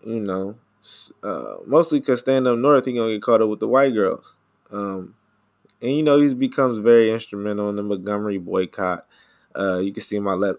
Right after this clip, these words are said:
episode on that. Um, and that gives him notoriety. And after that, he starts the S C L,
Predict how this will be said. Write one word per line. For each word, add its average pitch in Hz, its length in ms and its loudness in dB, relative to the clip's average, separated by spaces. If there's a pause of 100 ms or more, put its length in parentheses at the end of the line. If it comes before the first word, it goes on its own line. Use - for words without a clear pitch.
(100)
episode 92 480 -2
on 87 200 -8
that. 85 280 -8 (1000)
Um, 98 440 0 (1200)
and 127 160 0
that 156 120 4
gives 160 220 0
him 143 120 0
notoriety. 135 640 4 (360)
And 135 140 0
after 135 220 2
that, 151 240 6
he 139 120 -4
starts 127 340 2
the 131 180 2
S 135 200 2
C 131 120 2
L, 131 280 4